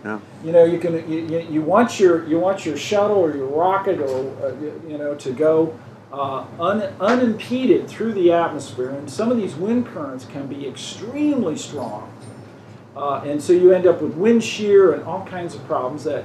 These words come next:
Speaker 2: you know, you wanna avoid that. And so you get the information literally from balloons and gather that data and then say, "Okay, we're ready to launch."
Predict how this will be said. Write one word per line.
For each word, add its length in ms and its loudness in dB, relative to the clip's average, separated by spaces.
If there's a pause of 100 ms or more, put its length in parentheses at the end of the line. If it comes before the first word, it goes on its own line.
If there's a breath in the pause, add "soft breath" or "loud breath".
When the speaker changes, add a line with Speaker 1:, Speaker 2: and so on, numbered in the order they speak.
(160)
Speaker 2:
you 80 -10
know, 340 -8
you 80 -8
wanna 240 -10
avoid 380 0
that. 200 -8 (160)
And 140 -14
so 140 -2
you 280 0
get 260 -2
the 140 -8
information 760 -8
literally 380 4
from 240 -10
balloons 720 -6 (420 loud breath)
and 140 -12
gather 360 6
that 280 0
data 380 -2
and 160 -8
then 160 -4
say, 220 0
"Okay, 460 4
we're 160 2
ready 280 2
to 100 -6
launch." 440 -12